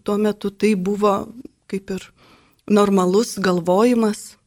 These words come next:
Tai įvyko atsivertimas. Iš tikrųjų, e, mūsų šeimoje ir, e,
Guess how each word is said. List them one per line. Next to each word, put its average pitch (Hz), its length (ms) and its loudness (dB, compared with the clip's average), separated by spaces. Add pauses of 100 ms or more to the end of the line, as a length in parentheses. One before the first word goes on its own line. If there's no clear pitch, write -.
(1160)
Tai 202 160 2 (680)
įvyko 175 340 -6
atsivertimas. 226 920 0 (1040)
Iš - 160 -18
tikrųjų, 226 480 0
e, - 180 -6 (460)
mūsų 226 320 -2
šeimoje 190 560 -2 (160)
ir, 233 300 -2
e, - 540 -16